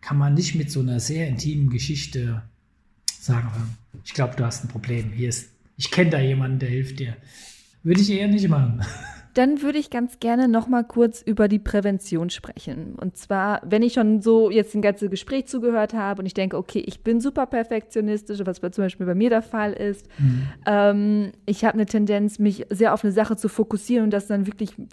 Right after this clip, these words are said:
Speaker 2: hundert Prozent reinzugehen. Wie schaffe ich es denn,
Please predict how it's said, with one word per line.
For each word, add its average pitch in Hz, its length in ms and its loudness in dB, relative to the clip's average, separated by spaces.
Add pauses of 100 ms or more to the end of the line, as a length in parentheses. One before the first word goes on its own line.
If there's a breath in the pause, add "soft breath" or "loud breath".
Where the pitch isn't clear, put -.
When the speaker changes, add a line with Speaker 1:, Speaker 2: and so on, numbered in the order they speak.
Speaker 2:
hundert 247 240 2
Prozent 220 400 0
reinzugehen. 202 540 -4 (720 loud breath)
Wie 240 180 2
schaffe 269 280 0
ich 240 100 -6
es 226 180 -2
denn, 220 440 2